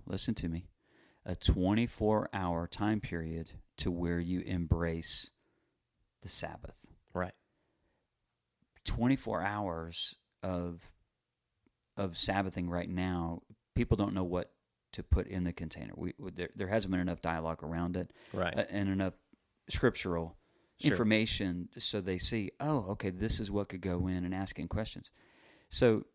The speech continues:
Speaker 1: in starting slow, understanding, I think the goal should be, and I,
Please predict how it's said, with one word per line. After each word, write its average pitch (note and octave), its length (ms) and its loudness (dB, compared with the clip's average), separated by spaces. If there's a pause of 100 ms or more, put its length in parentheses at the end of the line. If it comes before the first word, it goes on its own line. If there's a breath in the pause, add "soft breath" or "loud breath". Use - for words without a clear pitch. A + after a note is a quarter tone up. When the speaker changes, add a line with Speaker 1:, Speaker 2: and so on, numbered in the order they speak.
(120)
Speaker 1:
in A#2 120 4
starting C3+ 380 8
slow, G#2 400 2
understanding, A#2 560 0
I G2 80 0
think D#3+ 220 -4
the F2+ 80 -6
goal G2 400 0 (220)
should A2 340 0
be, C#3+ 180 4
and F#3+ 140 -4
I, G2 80 0